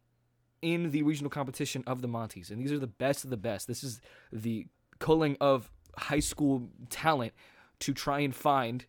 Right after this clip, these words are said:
the best actor and best actress, actress,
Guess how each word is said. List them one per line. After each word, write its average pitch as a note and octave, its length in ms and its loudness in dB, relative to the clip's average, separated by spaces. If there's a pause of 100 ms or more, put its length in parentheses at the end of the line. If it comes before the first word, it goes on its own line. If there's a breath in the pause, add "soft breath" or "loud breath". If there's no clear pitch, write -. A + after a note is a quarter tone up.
the B2+ 220 -2
best C3 360 0
actor C3+ 560 2
and B2+ 140 -2
best A2+ 320 0
actress, D3+ 520 2 (500 soft breath)
actress, - 560 -2